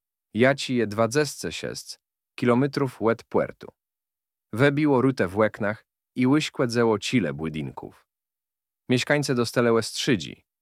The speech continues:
żeby nie wychadać z do domów bez brekłe w notę. Wesiezne w Teheranie płedowaju, że przecienu był łedzin w remach,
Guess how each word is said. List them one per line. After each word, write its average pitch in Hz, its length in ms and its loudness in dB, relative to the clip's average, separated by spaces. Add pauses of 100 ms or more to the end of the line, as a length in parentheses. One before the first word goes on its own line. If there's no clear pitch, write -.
(320)
żeby 143 320 2
nie 131 120 2
wychadać 120 520 0 (320)
z 104 120 -6
do 120 160 4
domów 123 500 2 (260)
bez 135 260 2
brekłe 135 420 2
w 127 80 -2
notę. - 380 0 (840)
Wesiezne 135 500 2
w - 60 -18
Teheranie 127 500 0
płedowaju, 123 720 2 (400)
że 120 120 0
przecienu 135 580 0
był 120 260 4
łedzin 117 340 2
w 98 80 -6
remach, 113 400 2